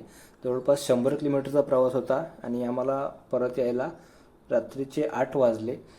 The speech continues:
तर मित्रांनो, ह्या तीन बॅग्स आहेत, ज्या तिन्ही बॅगमध्ये अंदाजे पाचशे, पाचशे, अ, मत्स्यबीज आहेत, ज्यामध्ये आपण रोहू, कतला आणि मृगल या जातीचे मासे आणले आहेत. तर मित्रांनो, आता आपल्याला हे एक एक बॅग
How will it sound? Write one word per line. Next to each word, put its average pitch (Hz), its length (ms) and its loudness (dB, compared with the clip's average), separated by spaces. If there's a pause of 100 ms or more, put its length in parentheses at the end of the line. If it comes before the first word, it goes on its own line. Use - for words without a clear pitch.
(200)
तर 143 60 -4
मित्रांनो, 170 380 2
ह्या 170 120 4
तीन 165 280 2
बॅग्स 143 320 2
आहेत, 151 140 2 (140)
ज्या 143 180 8
तिन्ही 143 280 -2
बॅगमध्ये 139 640 0 (200)
अंदाजे 135 440 -4
पाचशे, - 480 -2
पाचशे, 139 720 -4
अ, 123 400 -2 (320)
मत्स्यबीज 127 520 -2
आहेत, 123 180 -2
ज्यामध्ये 123 440 -2
आपण 143 320 0 (400)
रोहू, 131 280 -2
कतला 127 340 -2
आणि 127 160 -2
मृगल 123 360 2 (260)
या 127 80 2
जातीचे 117 360 -2
मासे 117 280 -2
आणले 107 220 -4
आहेत. 107 140 -4 (420)
तर 135 80 -4
मित्रांनो, 156 400 2
आता 156 360 4
आपल्याला 147 500 2
हे 147 200 2
एक 131 220 2
एक 147 140 0
बॅग 139 160 4